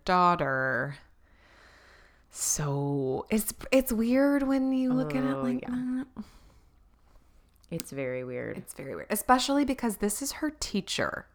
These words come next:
Speaker 1: I would be, I would be as upset as Bruce Willis is. <laughs>
Speaker 2: Yeah. Um, very upset. I love when he's like, So Ross, what's your problem?
Speaker 1: What's, what's your problem?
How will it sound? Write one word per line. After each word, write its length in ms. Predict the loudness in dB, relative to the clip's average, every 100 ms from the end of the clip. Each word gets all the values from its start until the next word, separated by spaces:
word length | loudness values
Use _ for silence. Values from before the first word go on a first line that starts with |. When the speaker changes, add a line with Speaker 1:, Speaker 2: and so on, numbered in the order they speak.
| 0
Speaker 1:
I 160 | 4
would 160 | 4 4
be, 400 | 2 2 2 0 -8 -20 -20 -20 -20 -20 _ _ -14 0
I 120 | 4
would 120 | 4 4
be 160 | 2
as 160 | 2 0
upset 340 | -4 -2 -2
as 120 | -2
Bruce 260 | -4 -4 -2
Willis 300 | -2 -2 -4
is. 280 | -4 -6 -8
<laughs> 40 | -10 -10 -12 -16 -20 -20 -20 -20 _ -20 -20 -20 -20 -20 -6
Speaker 2:
Yeah. 440 | -2 0 0 -2 -6 -16 _ _ -6
Um, 640 | -4 -2 -4 -6 -8 -12 -14 _ _ _ _ -12 -4
very 300 | 0 2 0
upset. 400 | 0 -2 0 2
I 80 |
love 180 | 2 2
when 80 | 2
he's 180 | 0 0
like, 160 | -2
So 220 | -2 0 2
Ross, 560 | 4 4 2 -2 -6 -8 -20 -10
what's 200 | -8 -8
your 60 | -6
problem? 360 | 0 0 0 -2
Speaker 1:
What's, 220 | -4 0
what's 240 | 0 4
your 80 | 2
problem? 640 | 10 10 10 6 6 6